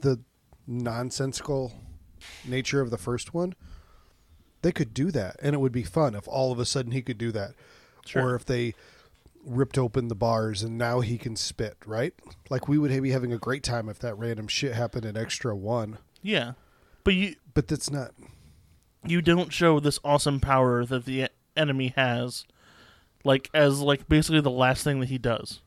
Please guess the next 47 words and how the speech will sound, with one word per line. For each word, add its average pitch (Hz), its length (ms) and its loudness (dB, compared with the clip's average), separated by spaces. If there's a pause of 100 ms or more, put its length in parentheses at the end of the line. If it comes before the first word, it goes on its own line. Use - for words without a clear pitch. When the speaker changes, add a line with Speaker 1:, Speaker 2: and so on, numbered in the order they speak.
(1000)
Speaker 1:
Uh, 135 100 -2 (140)
and 127 200 -6
Speaker 2:
At 147 140 -2
the 147 60 2
very, 135 420 8
very 127 340 4
end. 123 80 0
Speaker 1:
if 135 120 -2
this 156 180 2
was 147 100 0
a 139 80 2
true 143 380 2
Extra 135 380 0
Three, 135 400 0
that's 143 260 0
exactly 123 580 2
what 107 220 -4
you 110 60 -6
do. 101 260 -8
Speaker 2:
<laughs> 101 40 -14 (640)
Okay, 131 360 0
Speaker 1:
But 151 120 6
Speaker 2:
sure. 139 180 6 (140)
Speaker 1:
<laughs> - 160 -2
Speaker 2:
Because 196 260 8
it's, 185 160 2 (100)
it's 175 220 2
ramping 165 460 4
up, 156 160 4
and 143 60 -4
you're 143 60 -2
like, - 140 -6
"Okay, 208 300 4 (120)
of 202 120 -12
course 262 220 6
he 208 60 -4
can 143 140 -6
do 127 140 -2
that. 120 180 0
Speaker 1:
Yeah, 277 140 -2
Speaker 2:
Fuck 175 140 10 (100)
yeah." 220 280 10
Speaker 1:
<laughs> - 60 -20
exactly, 160 560 4 (180)
exactly. 156 100 -2
Speaker 2:
Sure. 131 360 4 (540)
Speaker 1:
Uh, 127 320 2